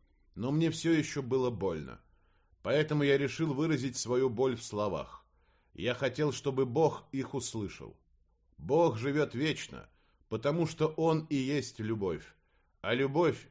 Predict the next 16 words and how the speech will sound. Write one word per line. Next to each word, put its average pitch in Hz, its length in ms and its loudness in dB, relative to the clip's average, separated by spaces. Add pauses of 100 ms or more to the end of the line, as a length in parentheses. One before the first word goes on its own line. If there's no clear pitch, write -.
(100)
никогда 104 960 -2
не 90 200 -6
умрёт. 85 520 -8 (640)
Нам 147 300 0
всем 160 400 0
нужно 82 360 -6 (140)
осознавать 104 720 -2
это. - 300 -16 (880)
Бог 120 560 0 (640)
есть 117 600 -2 (340)
любовь. 78 480 -6 (1000)
Он 151 240 4
не 160 120 6
просто 160 500 2
любит 107 400 -2
нас. - 420 -14